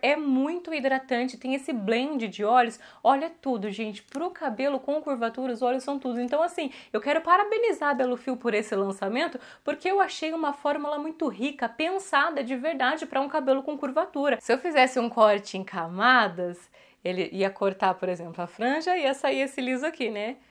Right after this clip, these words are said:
Aí ia ficar uma camada aqui, volumosa,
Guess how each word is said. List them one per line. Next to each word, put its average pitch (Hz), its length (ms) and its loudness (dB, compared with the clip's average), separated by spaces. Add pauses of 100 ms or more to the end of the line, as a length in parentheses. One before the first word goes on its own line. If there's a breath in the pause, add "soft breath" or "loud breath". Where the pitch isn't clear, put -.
(140 soft breath)
Aí 190 80 -4
ia 202 100 -2
ficar 214 220 -4
uma 214 160 -4
camada 202 460 -2
aqui, 269 540 -4
volumosa, 277 1160 4